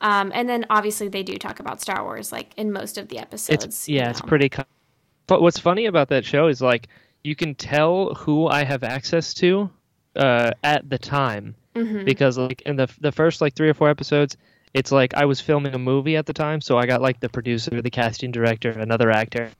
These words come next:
Speaker 2: and then I got into the cos community, a bunch of cosplayers, and now it's, like, podcasters and, like, s-,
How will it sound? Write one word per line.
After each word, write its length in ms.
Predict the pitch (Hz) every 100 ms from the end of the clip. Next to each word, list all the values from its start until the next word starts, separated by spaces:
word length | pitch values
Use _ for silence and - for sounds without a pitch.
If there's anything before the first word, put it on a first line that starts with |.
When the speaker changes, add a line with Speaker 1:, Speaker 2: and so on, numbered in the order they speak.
| _ _ -
Speaker 2:
and 200 | 131 131
then 340 | 127 123 123 -
I 300 | 131 127 120 -
got 100 | 127
into 160 | 123
the 80 | 123
cos 280 | 139 127 127 -
community, 420 | 139 131 131 139 - _ 127
a 40 |
bunch 140 | 127 135
of 60 |
cosplayers, 680 | - 120 117 127 117 120 120 _ _ _ -
and 120 | 143 131
now 260 | 139 135
it's, 160 | 127 -
like, 260 | 131 120 - _ _ _ _ _ -
podcasters 800 | 147 147 151 139 131 143 131 -
and, 320 | 135 123 123
like, 180 | 120 117 - - - - _ _ _ _ _ _ -
s-, 240 | 110 -